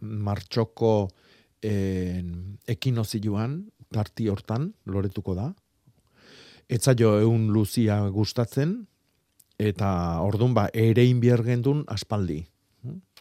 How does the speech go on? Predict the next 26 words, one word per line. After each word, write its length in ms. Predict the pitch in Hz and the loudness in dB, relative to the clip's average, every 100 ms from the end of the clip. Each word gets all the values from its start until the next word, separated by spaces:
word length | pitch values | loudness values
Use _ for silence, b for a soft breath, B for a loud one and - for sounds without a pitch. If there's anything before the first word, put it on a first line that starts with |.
| _ - | _ -14
Ba, 180 | 90 82 | -10 -8
oain 220 | 87 95 | -8 -8
dala 400 | 90 90 95 98 85 82 | -6 -6 -4 -6 -6 -8
hiru 260 | 117 107 101 | -6 -4 -4
atilebete, 560 | - 98 92 90 113 | -2 -4 -2 -2 -4
bi 180 | 107 113 | -2 -2
hilebete, 460 | 95 90 85 - 87 | -2 -4 -6 -8 -8
gutxinez. 540 | 95 95 107 85 - - B B B B B - | -8 -8 -6 -6 -10 -18 B B B B B 2
Orain 340 | 120 135 170 | 8 8 8
erein 300 | 160 156 160 | 6 6 4
dare 240 | 160 151 160 | 4 4 4
landariak 460 | 127 107 127 143 117 | 2 2 0 0 0
egingo 280 | 120 113 | -2 -2
dia. 260 | 95 90 98 - _ _ - 101 | -2 -4 -8 -10 _ _ -14 -8
Landare 340 | 95 98 104 | -4 -2 -4
txikik 460 | - 107 135 139 - | -4 -6 -4 -4 -2
sortuko 420 | 110 - 113 110 | -4 -4 -2 0
dia, 320 | 117 139 180 - | 2 2 0 2
eta 360 | 117 - 151 - | 0 4 2 2
gero 340 | 113 117 113 | 0 4 6
landatu 440 | 104 90 107 110 120 | 4 2 -2 -2 0
ditzala, 460 | 117 139 139 165 226 - _ _ _ _ _ _ _ - - | 0 -2 -2 -2 -6 -16 _ _ _ _ _ _ _ -8 -4
desagertuko 800 | 110 113 - 107 113 - - 101 | 2 2 4 2 2 0 0 0
dia 200 | 104 107 | 0 2
bero 260 | 107 104 | 2 2
handinakin, 600 | 101 104 104 104 - 156 | 0 -2 -4 -4 -4 -6